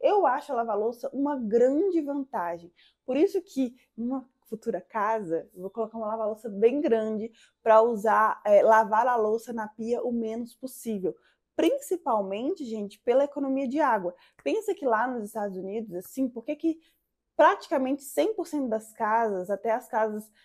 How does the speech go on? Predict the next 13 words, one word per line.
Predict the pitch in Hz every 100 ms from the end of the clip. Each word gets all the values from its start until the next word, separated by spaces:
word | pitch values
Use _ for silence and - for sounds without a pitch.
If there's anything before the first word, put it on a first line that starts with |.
| _
é, | - 202 208 196
de | 180 208
classe | 196 185 -
média | 226 208 196 190
baixa, | 175 185 214 254 - 202 160 - _ _ -
tem | 269
lava-louça? | 285 285 262 233 208 185 170 - - _ _
Por | 285
essa | 262 269 269
economia | - 254 269 277 247 254 269 208 165 -
do, | 175 196 - -
de | 214
tempo | 262 - 262 294 466